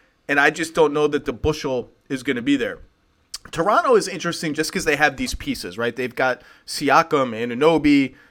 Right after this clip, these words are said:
They don't control all their picks because of the one they owe San Antonio, but, you know, you can finagle around that if you want. And, and obviously, if you're, if you're trading for Damian Lillard, no matter what team you are,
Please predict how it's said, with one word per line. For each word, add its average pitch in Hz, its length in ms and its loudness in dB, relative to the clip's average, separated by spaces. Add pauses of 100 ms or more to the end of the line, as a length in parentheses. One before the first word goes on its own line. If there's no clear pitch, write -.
(320)
They 139 200 -2
don't 180 240 2
control 170 340 2
all 143 140 4
their 135 160 0
picks 127 320 0
because 127 260 -6
of 123 80 -8
the 117 80 2
one 123 220 0
they 117 100 0
owe 117 160 0
San 123 280 -4
Antonio, 117 480 -2
but, 165 220 0
you 277 80 -6
know, 165 120 2
you 165 160 -4
can 156 260 -10 (380)
finagle 131 560 0
around 110 280 -4
that 107 200 -6
if 104 120 -16
you 113 120 -8
want. 104 260 -8 (2500)
And, 175 220 -2
and 190 160 2
obviously, 190 480 4
if 143 140 0
you're, 147 180 0
if - 180 -4
you're 135 100 -4
trading 190 400 -2
for 156 100 -2
Damian 139 360 -4
Lillard, 190 280 -2
no 135 80 -6
matter 131 160 0
what 165 280 0
team 202 220 -10
you 127 200 -8
are, 101 280 -8